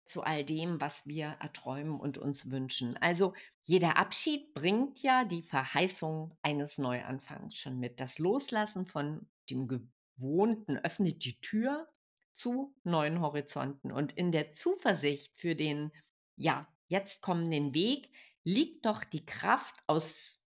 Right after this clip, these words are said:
die aus der Veränderung schöpft. Also erinnern wir uns zum Beispiel an Schmetterlinge. Ich liebe Schmetterlinge, weil sie für mich den Wandel überhaupt darstellen in ihrer Transformation. Und erst wenn ein Schmetterling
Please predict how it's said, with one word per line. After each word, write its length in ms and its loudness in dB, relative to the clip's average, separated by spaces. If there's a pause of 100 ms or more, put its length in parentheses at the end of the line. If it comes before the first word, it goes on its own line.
(280)
die 120 4
aus 120 0
der 100 2
Veränderung 480 0
schöpft. 420 -4
Also 280 6 (220)
erinnern 520 4
wir 140 4
uns 320 2
zum 160 2
Beispiel 320 0
an 160 -2
Schmetterlinge. 800 -2 (100)
Ich 180 -4
liebe 380 0
Schmetterlinge, 760 -4 (1040)
weil 220 4
sie 100 0
für 180 0
mich 260 -2
den 380 2
Wandel 340 -2
überhaupt 580 -4
darstellen 580 -2
in 120 -6
ihrer 260 -2
Transformation. 1160 -2 (480)
Und 280 6
erst 380 0
wenn 160 6
ein 180 2
Schmetterling 880 2